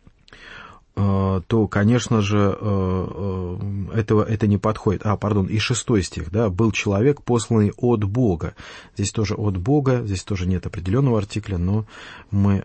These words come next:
а, вспоминаем, а, читаем это как с большой буквы. Если следовать, опять же, свидетелям Иеговы, то там получается бесконечная путаница.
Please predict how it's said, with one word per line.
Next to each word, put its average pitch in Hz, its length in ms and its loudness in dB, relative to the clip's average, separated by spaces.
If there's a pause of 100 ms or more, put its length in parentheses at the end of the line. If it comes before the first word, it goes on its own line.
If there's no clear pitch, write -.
а, 95 260 0
вспоминаем, 98 720 2
а, 101 120 -2
читаем 101 440 0
это 92 200 -2
как 87 180 -4
с 90 80 -8
большой 101 380 0
буквы. 101 460 -4 (460)
Если 101 300 0
следовать, 92 440 -2
опять 92 240 -4
же, 87 80 -4
свидетелям 85 500 -2
Иеговы, 120 360 0
то 110 300 -4 (360)
там 107 200 -2
получается 101 800 -2
бесконечная 98 720 0
путаница. 82 640 -6